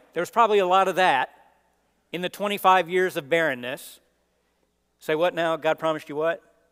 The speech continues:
A child? <laughs> Okay. Good luck with that. "Everyone who hears will laugh with me."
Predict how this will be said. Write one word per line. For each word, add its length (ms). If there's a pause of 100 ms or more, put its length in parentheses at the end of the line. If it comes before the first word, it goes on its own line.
(1300)
A 80
child? 480 (420)
<laughs> 80 (540)
Okay. 320 (840)
Good 120
luck 180
with 80
that. 280 (1800)
"Everyone 680
who 160
hears 360
will 120
laugh 280
with 220
me." 220